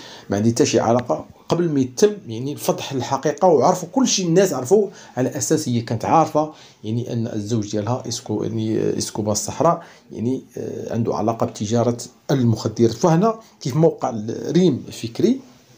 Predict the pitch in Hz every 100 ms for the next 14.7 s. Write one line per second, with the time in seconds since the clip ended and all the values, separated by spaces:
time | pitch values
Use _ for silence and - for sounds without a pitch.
0 | _ - - - 113 113 113 107 139 -
1 | - - 95 - 113 - 107 - 110 139
2 | 143 104 98 104 117 107 104 - 139 117
3 | 127 120 - 120 - - 95 - - -
4 | - - 196 269 240 175 131 98 - _
5 | _ - _ 147 202 240 214 233 196 185
6 | 170 160 - 180 113 - _ _ - -
7 | _ _ - 95 95 107 104 98 107 95
8 | - 240 262 - - _ _ _ - -
9 | - - 113 113 165 185 139 170 170 127
10 | - - - 175 123 117 - - _ _
11 | - 135 120 110 101 113 104 92 - _
12 | _ _ _ _ - _ _ _ _ _
13 | - 87 - 196 233 233 _ _ - -
14 | - - 117 127 107 226